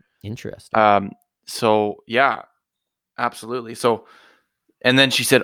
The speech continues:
Speaker 2: "Oh, come on," and immediately after she said that, light flicked back on.
Speaker 1: Yeah.
Speaker 2: Spooky. Spooky, spooky. And she said it turns off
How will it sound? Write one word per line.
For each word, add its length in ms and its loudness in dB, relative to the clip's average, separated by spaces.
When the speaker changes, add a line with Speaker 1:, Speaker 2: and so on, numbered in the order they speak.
Speaker 2:
"Oh, 160 6
come 280 2
on," 440 4
and 160 -6
immediately 760 -6
after 340 -8
she 120 -20
said 240 -8
that, 200 -6
light 300 -10
flicked 460 -16
back 240 -14
on. 240 -10
Speaker 1:
Yeah. 220 -8
Speaker 2:
Spooky. 200 -20
Spooky, 520 -4
spooky. 400 -14
And 120 -2
she 60 -4
said 160 4
it 100 0
turns 220 0
off 480 0